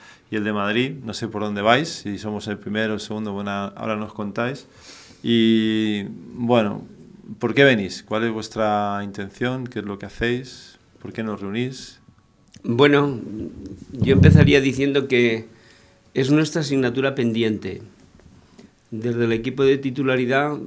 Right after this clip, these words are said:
Speaker 2: eh, estamos para ayudar a todos los centros gabrielistas,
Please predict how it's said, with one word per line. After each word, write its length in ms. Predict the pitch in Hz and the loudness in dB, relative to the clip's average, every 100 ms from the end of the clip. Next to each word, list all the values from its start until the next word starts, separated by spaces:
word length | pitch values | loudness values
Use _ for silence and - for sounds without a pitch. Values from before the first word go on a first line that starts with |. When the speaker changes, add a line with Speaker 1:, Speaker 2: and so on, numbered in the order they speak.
| - - _ _ _ _ - _ - | -14 -20 _ _ _ _ -20 _ -14
Speaker 2:
eh, 640 | 123 117 110 107 104 - - | -4 -2 0 0 -2 -4 -6
estamos 500 | 131 139 135 151 143 | -2 0 2 2 0
para 560 | 131 120 110 95 - - | -2 0 -2 -4 -8 -6
ayudar 480 | 120 117 127 127 135 135 117 | -2 0 0 -2 -6 -12 -16
a 80 | |
todos 220 | 107 117 117 | -8 -4 -2
los 160 | 117 | -2
centros 360 | - 120 120 110 | -2 -2 -2 -4
gabrielistas, 880 | 110 107 110 135 131 123 147 - | -6 -4 -4 -4 -6 -6 -8 -12